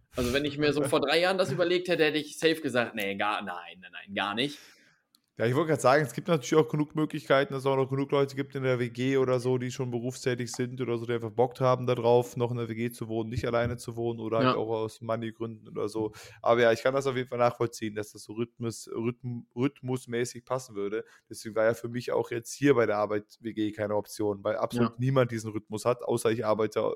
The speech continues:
Speaker 2: mit wem aus dem Casino zusammen, äh, äh, wohne zusammen, meine ich. Aber ansonsten, ähm,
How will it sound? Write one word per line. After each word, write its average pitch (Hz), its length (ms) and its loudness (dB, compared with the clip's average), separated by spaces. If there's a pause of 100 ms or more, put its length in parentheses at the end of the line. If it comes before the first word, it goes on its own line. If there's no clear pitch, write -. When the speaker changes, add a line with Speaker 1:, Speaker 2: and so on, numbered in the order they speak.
Speaker 2:
mit 113 160 -8
wem 110 160 -2
aus 104 140 -4
dem 104 80 -20
Casino 107 380 -6
zusammen, 104 440 -6 (400)
äh, 107 640 4
äh, 104 100 -6
wohne 113 200 2
zusammen, 104 320 -4
meine 104 200 -4
ich. 127 160 -10 (240)
Aber 113 160 2
ansonsten, 123 720 -2
ähm, 110 580 -2